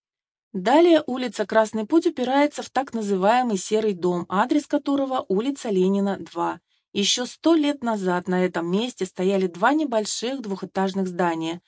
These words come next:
архиерейский дом с крестовой церковью и духовная консистория. Оба здания были выполнены в русском стиле с изысканным декором, сочетание красных кирпичных стен с белокаменными фигурными деталями.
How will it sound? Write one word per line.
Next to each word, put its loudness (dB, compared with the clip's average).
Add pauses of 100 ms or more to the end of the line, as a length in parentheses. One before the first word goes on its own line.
(220)
архиерейский -2
дом 0
с -4
крестовой -2
церковью -6 (320)
и 0
духовная 0
консистория. -6 (760)
Оба 6
здания 0
были 0
выполнены -4
в -6
русском -6
стиле -2
с -8
изысканным -2
декором, -2 (180)
сочетание -2
красных 0
кирпичных -6
стен -6 (160)
с -8
белокаменными -2
фигурными 0
деталями. -6